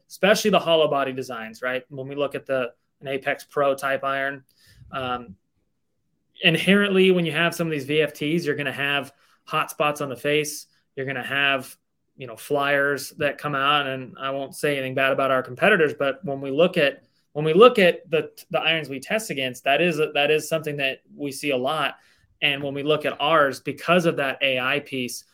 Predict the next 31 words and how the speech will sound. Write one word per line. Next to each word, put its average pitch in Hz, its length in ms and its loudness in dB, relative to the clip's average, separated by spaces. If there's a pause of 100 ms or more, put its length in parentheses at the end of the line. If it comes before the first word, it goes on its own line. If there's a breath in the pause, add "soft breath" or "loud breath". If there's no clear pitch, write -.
(160 soft breath)
uh, 127 280 -6 (100)
they're 135 140 -4
just 139 280 -2
really 165 340 4
consistent 139 600 -8
spin 139 360 -6
wise 117 400 -8
and 127 120 -12
really 156 280 6
consistent 135 560 -10
ball 127 180 -2
speed 123 240 -10
wise. 113 340 -10 (260 soft breath)
So - 120 -12
you're 135 120 -4
not 151 340 0
gonna, 131 280 -2
I - 220 -20
mean, 147 120 -8
'cause 151 120 -2
what's 240 220 6
worse 156 320 4
than, 139 120 -4
like, 123 200 -6
standing 151 320 -2
in 131 80 -6
the 127 40 -6
middle 139 280 0
of 117 60 -4
a - 20 -20
fairway 131 560 2